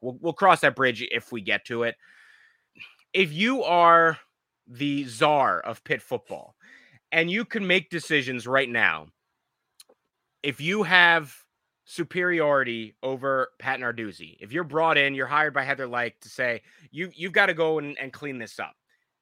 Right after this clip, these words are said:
You can tell Pat Narduzzi what to do, you can tell Frank Signetti what to do, you can tell, whatever.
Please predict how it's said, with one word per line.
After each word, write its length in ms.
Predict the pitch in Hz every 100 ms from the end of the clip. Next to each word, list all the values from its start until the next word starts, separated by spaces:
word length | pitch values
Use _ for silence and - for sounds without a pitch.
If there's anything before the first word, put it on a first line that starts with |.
| -
You 200 | 135 156
can 180 | 165
tell 220 | 151 170 165
Pat 220 | 160 151
Narduzzi 340 | 139 196 233
what 160 | 233 226
to 60 |
do, 80 | 208
you 140 | 220 190
can 100 | -
tell 140 | 123
Frank 220 | 104 107
Signetti 320 | - 117 175
what 140 | 185 185
to 60 |
do, 80 | 165
you 140 | 185 170
can 120 | 139
tell, 120 | - -
whatever. 400 | 185 185 90